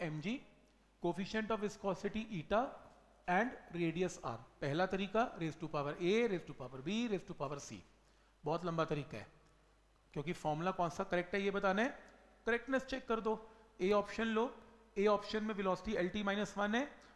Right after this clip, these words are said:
कांस्टेंट का कुछ नहीं, मास, acceleration, coefficient of viscosity, length, आंसर डन, टिक, खत्म।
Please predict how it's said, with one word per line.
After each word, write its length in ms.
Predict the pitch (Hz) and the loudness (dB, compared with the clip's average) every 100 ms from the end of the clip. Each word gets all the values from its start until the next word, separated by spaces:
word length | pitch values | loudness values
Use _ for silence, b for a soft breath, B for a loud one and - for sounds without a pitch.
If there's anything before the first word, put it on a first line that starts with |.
| B | B
कांस्टेंट 440 | 170 165 156 208 214 | -2 -2 0 0 2
का 120 | 208 | 0
कुछ 220 | 202 196 220 | 0 -2 0
नहीं, 200 | 262 285 - - - | 0 -2 -12 -20 -10
मास, 500 | 156 156 175 247 - - - - | 0 4 6 4 -2 -14 -20 -6
acceleration, 720 | 165 151 - 190 190 - 240 285 - - - - | 0 0 0 0 0 0 -2 -2 -10 -20 -14 -4
coefficient 420 | 170 185 - 208 | -2 -2 -2 0
of 80 | 196 | 0
viscosity, 580 | 190 - 196 185 - 262 285 - - 160 | -2 2 2 2 2 0 0 -6 -12 -2
length, 340 | 156 139 131 - - 180 | 0 0 -4 -16 -10 -2
आंसर 440 | 180 175 180 160 - 156 | -2 -2 -4 -4 -6 -2
डन, 240 | 160 160 143 135 - - | 0 2 -2 -12 -12 -4
टिक, 180 | 196 - - - _ - - | -4 -6 -20 -20 _ -20 -8
खत्म। 240 | 151 139 | -6 -6